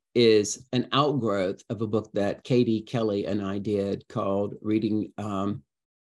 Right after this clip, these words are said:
Reading to Make a Difference, which was a focus on kids reading about social issues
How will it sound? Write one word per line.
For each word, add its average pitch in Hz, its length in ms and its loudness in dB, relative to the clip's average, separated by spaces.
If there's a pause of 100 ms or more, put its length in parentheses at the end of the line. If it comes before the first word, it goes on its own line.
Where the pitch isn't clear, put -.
(320)
Reading 123 320 6
to 117 100 -2
Make 107 220 -2
a 101 60 -4
Difference, - 580 -8
which - 340 -2 (460)
was 107 320 2
a 110 80 0
focus 113 460 0
on 107 480 -2 (360)
kids 147 600 0 (160)
reading 123 460 4
about 107 520 0
social 113 460 -2
issues 101 640 -4